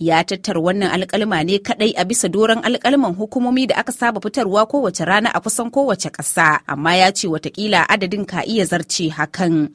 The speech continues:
Hukumar Lafiya ta Duniya W H O ta ce har yanzu akwai sauran rina a kaba game da fatattakar cutar a duniya baki ɗaya,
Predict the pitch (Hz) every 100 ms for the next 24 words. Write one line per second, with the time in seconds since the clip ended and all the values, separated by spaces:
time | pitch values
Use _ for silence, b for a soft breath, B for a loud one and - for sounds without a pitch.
0 | - 233 285 392 302 233 285 320 269 202
1 | 214 247 269 302 185 156 170 247 247 -
2 | 240 254 269 262 208 254 294 190 151 160
3 | 143 156 208 208 233 233 233 262 277 -
4 | 180 226 226 175 175 226 240 185 175 151
5 | 262 262 185 165 147 247 151 160 220 262
6 | 214 151 143 139 - - 151 151